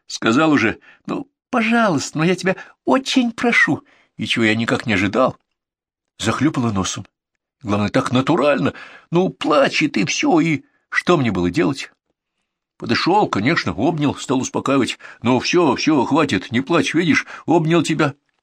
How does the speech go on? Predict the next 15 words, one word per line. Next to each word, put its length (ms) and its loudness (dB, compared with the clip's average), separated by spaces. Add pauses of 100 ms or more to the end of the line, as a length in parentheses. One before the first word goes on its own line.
(1300)
Она 280 -2
шмыгнула 500 -2
носом, 400 -2 (560)
облегчённо 540 -2
вздохнула, 640 -4
подняла 420 -2 (300)
мокрое 360 0
от 60 -8
слёз 340 -4
лицо 320 -4
и 120 2
нежно 340 -2
произнесла 580 -2 (300)
дрожащими 600 -2
губами: 400 -2